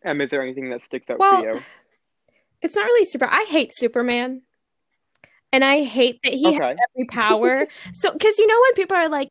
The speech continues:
Speaker 2: "No, I
Speaker 1: Yeah.
Speaker 2: can't pick one. I want every power like Superman." That's overrated. Just pick one.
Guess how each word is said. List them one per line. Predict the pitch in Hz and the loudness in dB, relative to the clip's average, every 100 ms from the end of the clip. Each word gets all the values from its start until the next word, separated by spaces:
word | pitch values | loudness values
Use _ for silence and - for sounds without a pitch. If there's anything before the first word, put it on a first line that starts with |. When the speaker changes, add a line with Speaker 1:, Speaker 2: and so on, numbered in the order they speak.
| _ | _
Speaker 2:
"No, | 294 311 | -8 0
I | 302 | 2
Speaker 1:
Yeah. | - | 2
Speaker 2:
can't | 339 - | 0 -2
pick | 349 339 | -4 -2
one. | 254 | 0
I | 233 | 2
want | 254 262 - | 2 2 2
every | 254 269 247 | -2 -2 -4
power | 269 269 220 | -2 -2 -2
like | 208 208 | -6 -8
Superman." | - 240 233 185 - | -8 -6 -4 -4 -6
That's | 285 302 302 | -8 -4 -2
overrated. | 294 277 233 220 165 | -2 -2 0 -2 -4
Just | - 240 - | -8 -10 -8
pick | - 285 - | -8 -6 -2
one. | 226 240 175 | 0 0 -2